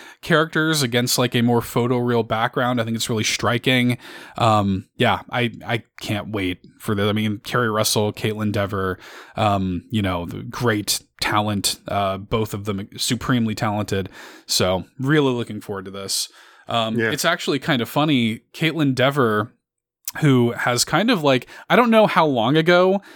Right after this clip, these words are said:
Speaker 1: they, uh, they recorded. I imagine they recorded for this quite some time ago. And Caitlin Dever's stock has gone up quite a lot, uh, <laughs> since, uh,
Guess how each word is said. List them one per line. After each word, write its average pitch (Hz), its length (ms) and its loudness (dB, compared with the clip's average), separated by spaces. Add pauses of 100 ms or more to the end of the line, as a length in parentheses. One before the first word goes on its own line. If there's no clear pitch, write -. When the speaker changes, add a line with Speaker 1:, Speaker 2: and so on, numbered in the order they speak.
(220)
Speaker 1:
they, 139 400 4
uh, 120 440 4
they 131 200 2
recorded. 131 540 0
I 135 100 2
imagine 175 520 4
they 131 160 6
recorded 123 480 2
for 120 140 -2
this 110 220 0
quite 120 300 0
some 110 240 0
time 110 260 0
ago. 156 360 2 (400)
And 127 500 2 (220)
Caitlin 220 320 2
Dever's 151 320 2
stock 135 360 2
has 113 160 -2
gone 123 240 2
up 120 200 0
quite 139 220 2
a 117 60 -2
lot, 107 380 2 (160)
uh, 127 280 4
<laughs> - 300 -2
since, - 560 2 (380)
uh, 110 420 2